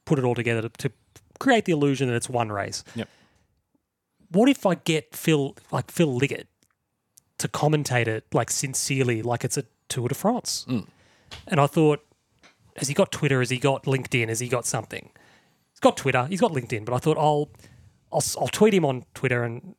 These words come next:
Speaker 1: he's, he was active a day or two earlier.
Speaker 2: Mm.
Speaker 1: You know, he might see it. This was on Thursday.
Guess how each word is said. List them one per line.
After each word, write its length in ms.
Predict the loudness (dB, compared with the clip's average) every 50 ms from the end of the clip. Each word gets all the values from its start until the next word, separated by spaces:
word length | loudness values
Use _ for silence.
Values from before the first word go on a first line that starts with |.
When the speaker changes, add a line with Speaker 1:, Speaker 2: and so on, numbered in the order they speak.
| _ _ -10
Speaker 1:
he's, 180 | -6 -6 -4 -2
he 140 | 2 4 4 4
was 100 | 4 4
active 280 | 0 2 0 0 0
a 40 | 0
day 240 | 0 0 2 2 2
or 80 | 0
two 220 | 0 -2 -2 0 0
earlier. 360 | 0 0 0 0 0 -2 -4
Speaker 2:
Mm. 60 | -4 -4
Speaker 1:
You 40 | -4
know, 100 | -2 -2
he 60 | -2
might 260 | 0 0 0 0 -2
see 180 | -4 -6 -6 -10
it. 140 | -14 -16 -18 -20 -20 -20 _ _ _ _ _ _ _ _ -20 -20 _ _
This 140 | 0 0 2
was 100 | 2 2
on 120 | 2 2
Thursday. 680 | 0 -2 0 2 2 2 2 0 -2 -4 -6 -6 -8 -14